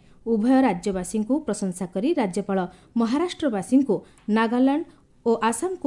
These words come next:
ପର୍ଯ୍ୟଟନରେ ଯିବା ପାଇଁ ପ୍ରୋତ୍ସାହିତ କରିଥିଲେ ଏବଂ ସେମାନଙ୍କ ସଂସ୍କୃତି ସହ ଯୋଡ଼ି ହେବା ପାଇଁ ପରାମର୍ଶ ଦେଇଥିଲେ। ଏହା ରାଜ୍ୟଗୁଡ଼ିକ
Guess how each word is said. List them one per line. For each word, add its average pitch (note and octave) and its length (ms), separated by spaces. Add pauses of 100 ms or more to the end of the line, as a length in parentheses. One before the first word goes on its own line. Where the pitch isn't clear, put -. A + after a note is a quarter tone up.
(120)
ପର୍ଯ୍ୟଟନରେ B3 600
ଯିବା F#3 240
ପାଇଁ G3+ 220 (340)
ପ୍ରୋତ୍ସାହିତ B3+ 580
କରିଥିଲେ F3+ 400 (460)
ଏବଂ A3+ 260
ସେମାନଙ୍କ A#3+ 560
ସଂସ୍କୃତି A#3 480
ସହ G#3+ 180 (140)
ଯୋଡ଼ି G#3 240
ହେବା D#4+ 240
ପାଇଁ A3+ 120 (280)
ପରାମର୍ଶ G#3+ 440 (120)
ଦେଇଥିଲେ। F3+ 360 (840)
ଏହା C4 160
ରାଜ୍ୟଗୁଡ଼ିକ E4+ 580